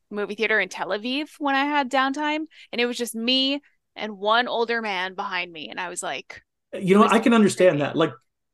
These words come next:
Speaker 2: if I was in a movie theater completely alone, I don't think it would bother me.
Speaker 1: Yeah.
Speaker 2: But, like, one other person, there, there does then t-, seem to be, like,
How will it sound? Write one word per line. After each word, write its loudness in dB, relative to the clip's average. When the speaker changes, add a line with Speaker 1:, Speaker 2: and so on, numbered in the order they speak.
Speaker 2:
if 0
I 6
was 4
in 4
a 2
movie 2
theater 0
completely 0
alone, 2
I -2
don't 0
think 0
it 0
would 0
bother 0
me. -2
Speaker 1:
Yeah. -6
Speaker 2:
But, -10
like, 0
one 4
other 8
person, 2
there, 4
there 4
does 2
then -2
t-, -12
seem 0
to 0
be, 4
like, 4